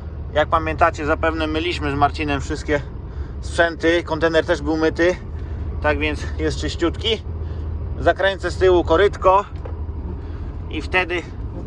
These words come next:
można elegancko będzie sypać do rozsiewacza. W Volwie jeszcze muszę trochę posprzątać, bo trochę mam bałagan,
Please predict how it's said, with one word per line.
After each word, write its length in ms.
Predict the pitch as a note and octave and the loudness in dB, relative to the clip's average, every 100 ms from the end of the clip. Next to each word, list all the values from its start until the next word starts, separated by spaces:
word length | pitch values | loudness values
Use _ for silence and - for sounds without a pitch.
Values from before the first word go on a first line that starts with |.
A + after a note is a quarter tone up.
| - - - - - - - | -10 -10 -10 -8 -6 -6 0
można 400 | F3+ D#3+ F3 D#3+ | 2 4 4 4
elegancko 500 | F3+ F3+ F#3 - F3 | 2 2 2 2 0
będzie 180 | D#3+ D#3 | 0 0
sypać 320 | F#3 E3+ D#3+ | -2 0 0
do 120 | D#3+ | 0
rozsiewacza. 600 | D#3 - D#3 D#3 C3 - - - - - - - - - - - - - - - - - - - - - - - - - - | -2 -2 2 2 2 -2 -10 -10 -12 -12 -12 -10 -10 -10 -10 -8 -8 -8 -8 -8 -8 -8 -8 -10 -8 -8 -8 -10 -10 -10 -8
W 120 | A#2+ A2+ | -6 2
Volwie 300 | D3 C3+ B2+ | 4 4 -2
jeszcze 220 | A#2+ C3 | -4 -4
muszę 200 | B2+ A2+ | -4 -2
trochę 200 | B2 B2 | -2 -2
posprzątać, 600 | G#2+ - D3+ C#3 G2+ - - - - - - - - A#2 | -2 0 0 0 -4 -4 -6 -8 -8 -8 -8 -8 -6 -8
bo 80 | |
trochę 280 | A2+ B2+ B2+ | -4 -4 -4
mam 180 | A#2 A2+ | -4 -2
bałagan, 520 | A#2 B2+ B2 B2 C#3 | 2 4 4 2 0